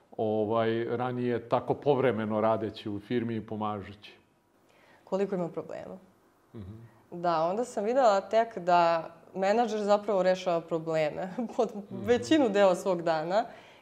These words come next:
Speaker 2: kada s-, kada je u tom nekom operativnom
Speaker 1: Mhm.
Speaker 2: delu i videla sam, tek onda sam osetila tu kompletnu količinu stresa koju nosi jedan, jedan
Speaker 1: Mhm.
Speaker 2: menadžer ili osnivač i preduzetnik,
Speaker 1: Mhm.
Speaker 2: kako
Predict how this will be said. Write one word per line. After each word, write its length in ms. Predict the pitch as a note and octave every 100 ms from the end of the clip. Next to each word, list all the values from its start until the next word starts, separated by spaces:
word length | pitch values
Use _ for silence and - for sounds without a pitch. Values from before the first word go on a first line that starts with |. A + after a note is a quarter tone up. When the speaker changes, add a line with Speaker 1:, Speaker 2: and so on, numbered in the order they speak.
| -
Speaker 2:
kada 220 | G#3+ G#3+
s-, 140 | G#3+
kada 200 | - G#3
je 40 | G3+
u 60 |
tom 160 | G#3+ G3
nekom 480 | F#3+ F#3 F#3 F3+ F3
operativnom 960 | F#3 F3 D#3+ D#3+ D#3+ D#3+ D#3+ D3+ D#3 E3+ - _ _ _ _ -
Speaker 1:
Mhm. 180 | A#2 E3+
Speaker 2:
delu 280 | G3 B3
i 160 | A#3+ A#3
videla 420 | G3 A3 G#3+ G3+
sam, 200 | G#3 G3
tek 200 | A3+ A3
onda 160 | A#3 A3+
sam 160 | A3
osetila 360 | G#3 G#3 - G3 F#3+ - _ _ _ -
tu 140 | A#3
kompletnu 580 | A3+ G3+ F#3+ A3+ A#3 G3
količinu 400 | G3 F#3 G3+ F#3+
stresa 500 | F3+ G3 F#3+ F#3 F3
koju 240 | - F3
nosi 340 | E3+ E3 - D3+
jedan, 400 | D3+ D#3 D#3 D#3+ - _ _ _ -
jedan 300 | E3 E3 D#3
Speaker 1:
Mhm. 540 | D3+ G#2 G#2+ B2+ -
Speaker 2:
menadžer 480 | F#3+ F#3 F#3 F3 E3+
ili 160 | E3 D#3+
osnivač 520 | D#3+ E3 D#3 D3+ -
i 40 |
preduzetnik, 540 | - D3+ D3+ D3 B2 G2
Speaker 1:
Mhm. 100 | A#2
Speaker 2:
kako 240 | - -